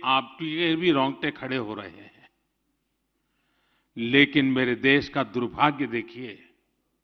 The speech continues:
उन्नीस सौ तीस में देश के लिए मर मिटने वाले व्यक्ति, जिसकी एकमात्र इच्छा थी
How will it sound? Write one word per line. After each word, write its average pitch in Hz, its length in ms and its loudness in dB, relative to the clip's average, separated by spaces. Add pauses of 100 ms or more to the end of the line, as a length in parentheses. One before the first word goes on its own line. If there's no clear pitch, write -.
(1300)
उन्नीस 147 400 -2
सौ 139 140 -6
तीस 156 440 -2
में 127 240 -6
देश 139 260 0
के 143 120 -6
लिए 131 220 -2
मर 120 240 -6
मिटने 127 400 -6
वाले 135 360 0
व्यक्ति, 123 600 -4 (1700)
जिसकी 147 340 0
एकमात्र 165 520 2
इच्छा 127 360 -6
थी 123 220 -12